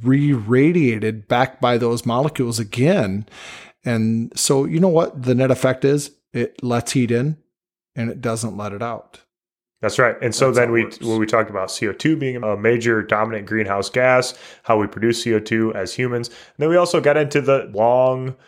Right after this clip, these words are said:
Speaker 2: carbon cycle, the short carbon cycle, and how really rocks actually control the distribution of C O two
Speaker 1: Mm-hmm.
Speaker 2: and really moderate it. Because, and then we compared to our planetary twin, which is Venus.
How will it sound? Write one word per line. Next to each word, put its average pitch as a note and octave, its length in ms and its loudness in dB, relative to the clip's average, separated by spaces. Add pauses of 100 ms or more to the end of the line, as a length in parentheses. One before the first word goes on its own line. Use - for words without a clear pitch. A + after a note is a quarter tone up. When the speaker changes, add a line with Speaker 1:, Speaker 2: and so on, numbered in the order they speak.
(280)
Speaker 2:
carbon A#2+ 320 0
cycle, A#2 600 0 (240)
the G2+ 80 -20
short - 580 -2
carbon A2 320 -4
cycle, G#2+ 580 -2 (200)
and A2+ 100 -4
how C#3+ 120 0
really C#3+ 440 2 (220)
rocks A2+ 460 0
actually G#2 340 0
control G2 800 -4 (180)
the G#2+ 80 -8
distribution G2+ 580 -6
of F2+ 120 -14
C G#2 160 -6
O F#2 40 -8
two A#2 200 -2
Speaker 1:
Mm-hmm. A2+ 80 -4
Speaker 2:
and C3 100 -2
really D#3+ 180 4
moderate G#2+ 540 0
it. F2+ 180 -12
Because, A#2 300 0
and B2 160 -2
then C3+ 80 2
we C#3 100 0
compared A2+ 480 0 (260)
to A#2 240 2
our G#2+ 360 2 (200)
planetary G#2+ 520 0
twin, G2 600 -6
which G#2+ 180 -8
is F#2 100 -8
Venus. A2+ 520 -8